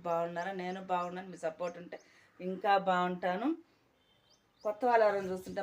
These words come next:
మన ఛానల్ సబ్స్క్రైబ్ చేసుకోండి. అలాగే ఈ వీడియోకి అయితే ఒక్క లైక్ అయితే వేయండి. ఎట్లా ఎగురుతుందో. మా సాయి అయితే ఇంకా పైకి లేకుండా లేదు. వీడియో తీసేట ఆయన, ఆయన, ఆయన నిద్రపోతాడు. ఏం చేయాలి చెప్పండి? ఆ?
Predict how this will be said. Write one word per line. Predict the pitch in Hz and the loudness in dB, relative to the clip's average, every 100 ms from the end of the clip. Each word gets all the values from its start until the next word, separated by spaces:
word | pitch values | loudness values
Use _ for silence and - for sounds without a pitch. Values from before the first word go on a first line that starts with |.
| 185 | -4
మన | 170 | -4
ఛానల్ | 175 170 175 | -4 -2 -2
సబ్స్క్రైబ్ | 156 - 180 170 160 | -4 -4 -4 -2 -2
చేసుకోండి. | 156 - 156 165 175 | -2 -4 -4 -2 0
అలాగే | 165 165 160 196 202 - | 0 0 0 -2 -4 -8
ఈ | 202 | -4
వీడియోకి | 202 202 190 | 2 2 0
అయితే | 190 202 | 0 0
ఒక్క | 185 208 180 | 0 2 4
లైక్ | 165 170 175 | 4 2 -2
అయితే | 180 165 | -2 0
వేయండి. | 160 160 175 | 0 0 -2
ఎట్లా | - 170 | -2 -2
ఎగురుతుందో. | 170 175 160 151 143 - - - - - - - - - - - - - - - - - - - 131 - | 0 0 -2 -2 -4 -6 -10 -18 -20 -18 -2 2 2 2 -2 -6 -8 -8 -12 -12 -16 -20 -4 -2 2 0
మా | 156 | 0
సాయి | 170 160 175 | 0 0 0
అయితే | 175 165 | -2 -4
ఇంకా | 180 180 | -4 0
పైకి | 156 160 160 | -2 -2 -2
లేకుండా | 151 160 165 | -4 -4 -8
లేదు. | 156 220 | -4 6
వీడియో | 247 220 | 6 6
తీసేట | 220 214 202 196 | 2 2 6 6
ఆయన, | 190 175 | 6 4
ఆయన, | 180 208 247 208 | 2 2 2 4
ఆయన | 214 208 | 2 2
నిద్రపోతాడు. | 196 180 175 190 175 185 | 0 0 -2 0 -2 0
ఏం | 185 | 0
చేయాలి | 180 170 | 0 0
చెప్పండి? | 165 175 175 190 - - - - - - - | -4 -4 -6 -6 -10 -20 -20 -20 -20 -20 -20
ఆ? | - | -14